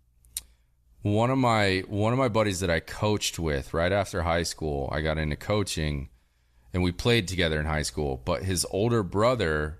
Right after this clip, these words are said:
actually coached us when we were in high school. But his older brother went through, like, umpire school. He was in the minor league, like, he was in the minor leagues umpiring for a few years. And there's a standard that you have to hold.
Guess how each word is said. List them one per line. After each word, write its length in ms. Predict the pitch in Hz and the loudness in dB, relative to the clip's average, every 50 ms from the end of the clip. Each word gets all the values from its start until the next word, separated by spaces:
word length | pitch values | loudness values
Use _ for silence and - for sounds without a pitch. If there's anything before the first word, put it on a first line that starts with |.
| - - - - - | -18 -20 -20 -12 -4
actually 380 | 90 87 82 - - 87 85 80 | -2 -2 -2 -2 -4 -4 -4 -4
coached 440 | - - - 98 87 85 - - - - | -4 -4 -4 -4 -2 -2 -4 -6 -4 0
us 420 | 135 131 117 92 87 - - - | 2 2 2 2 0 -4 -6 -6
when 140 | 87 85 92 | -4 -4 -2
we 100 | 120 135 | 0 0
were 60 | 120 | 0
in 80 | 98 90 | 0 0
high 140 | 82 78 | 0 -2
school. 380 | 78 - - 78 73 67 - - - - _ _ _ _ _ _ _ _ - | -2 -4 -4 -4 -4 -4 -6 -8 -14 -20 _ _ _ _ _ _ _ _ -2
But 140 | 95 95 95 | 0 0 0
his 120 | 90 90 | 2 2
older 220 | 110 117 120 113 | 2 4 4 2
brother 400 | 98 85 98 107 120 123 123 107 | 2 2 4 4 4 4 2 0
went 280 | 95 90 98 98 90 - | 0 2 0 -2 -2 -2
through, 200 | - 92 90 87 | -2 0 2 2
like, 240 | 82 76 76 - - | 2 2 0 0 -2
umpire 580 | 73 101 101 98 - 107 117 101 98 98 95 | -2 -2 -2 -2 -2 0 0 2 2 2 2
school. 760 | 90 - - - 104 98 95 92 92 92 90 92 90 87 - - _ _ _ _ _ _ _ _ _ - | 0 -2 -4 -2 0 0 2 2 2 2 2 2 0 -2 -4 -10 _ _ _ _ _ _ _ _ _ -16
He 200 | - - 95 98 | -6 -2 0 2
was 200 | 107 110 95 87 | 2 2 2 2
in 80 | 98 90 | 2 2
the 80 | 90 | 2
minor 360 | 82 80 85 87 95 95 98 | 2 2 2 2 0 0 0
league, 220 | 95 95 98 92 - | 0 0 -2 -2 -2
like, 160 | 92 82 78 | -2 -4 -2
he 80 | - 107 | -2 -2
was 120 | 110 104 | 0 0
in 60 | 107 98 | 2 0
the 60 | 87 | 2
minor 300 | 80 80 85 90 95 95 | 2 2 0 0 0 0
leagues 200 | 92 95 90 85 | 0 0 0 0
umpiring 520 | 95 92 87 - 92 92 87 87 87 87 82 | 0 -2 -2 -2 -2 -2 0 0 -2 -2 -2
for 160 | - 92 90 | -2 -4 -4
a 40 | 85 | -4
few 200 | - - 92 92 | -4 -4 -2 0
years. 560 | 90 90 90 87 87 85 85 82 - - - - _ _ - - - - | 2 2 2 2 2 2 2 0 0 -2 -4 -10 _ _ -20 -20 -10 -4
And 140 | 92 92 101 | 0 2 2
there's 180 | 113 131 123 113 | 2 2 2 0
a 100 | 92 - | 0 2
standard 680 | - - - - - 104 113 120 123 110 104 95 80 | 2 2 2 2 2 2 4 4 4 4 2 2 2
that 140 | 85 82 73 | 0 0 0
you 180 | 80 87 95 | 0 0 2
have 180 | 101 95 92 - | 2 2 0 0
to 120 | - 80 71 | -2 -4 -2
hold. 560 | 76 92 98 104 95 85 73 60 - 64 - | 0 0 2 2 2 0 0 -4 -6 -12 -16